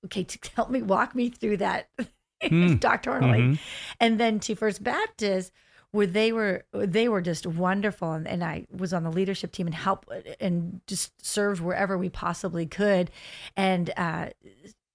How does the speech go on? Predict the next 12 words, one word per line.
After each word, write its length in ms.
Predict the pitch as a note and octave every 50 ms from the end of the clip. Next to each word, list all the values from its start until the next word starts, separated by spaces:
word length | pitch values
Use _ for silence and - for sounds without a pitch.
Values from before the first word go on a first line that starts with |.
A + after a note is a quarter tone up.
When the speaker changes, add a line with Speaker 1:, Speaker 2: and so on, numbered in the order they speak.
| _ -
Speaker 1:
still 280 | - - - A#3+ B3
God 260 | A3 G3 G3 F3 E3 D#3+
just 140 | F3+ D#3+
used 500 | E3 F#3 F#3 G3+ G#3+ A3 A3+ G3 F3+ -
me 180 | D#3+ F3 F3 E3+
there 400 | D3+ F3+ F3+ F#3 F#3+ F#3 F3+ F3
in 220 | - - E3 E3 D#3+
the 80 | E3
women's 460 | E3 E3 G3 B3+ B3+ B3+ B3 A3+ - A3+
ministry 460 | A#3 A3+ A3+ - - - G3+ G3+ F#3+
and 120 | F3 E3+
Speaker 2:
Mm-hmm. 60 | D#3+